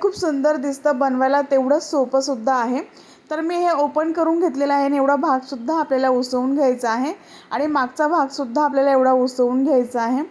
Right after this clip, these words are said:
तर मी दोन्ही मागचा आणि पुढचा भाग दोन्ही मी उसवून घेणार आहे. तर मी ते उसवून घेतलेला आहे पुढचा आणि मागचा भाग बघू शकता तुम्ही.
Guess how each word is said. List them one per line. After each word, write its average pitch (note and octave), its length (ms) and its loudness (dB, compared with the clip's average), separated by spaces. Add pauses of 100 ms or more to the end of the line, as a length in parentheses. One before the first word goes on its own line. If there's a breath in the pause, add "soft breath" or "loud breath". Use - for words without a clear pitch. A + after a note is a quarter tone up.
(1000 loud breath)
तर C4+ 120 -4
मी D#4 160 -2
दोन्ही D4+ 400 0
मागचा D4+ 400 0
आणि C#4 180 2
पुढचा C#4 360 -4
भाग C#4 160 2
दोन्ही C4 360 2
मी D4 140 0
उसवून C4+ 460 0
घेणार C4 280 0
आहे. C4 240 0 (380 loud breath)
तर D4+ 160 -2
मी D#4 140 -2
ते E4+ 120 -2
उसवून D4+ 420 0
घेतलेला C#4 360 0
आहे C4+ 160 2
पुढचा C#4 360 -2
आणि B3+ 140 0
मागचा B3 360 -2
भाग B3 160 -2
बघू A#3+ 340 -4
शकता B3 300 -6
तुम्ही. A#3+ 240 -10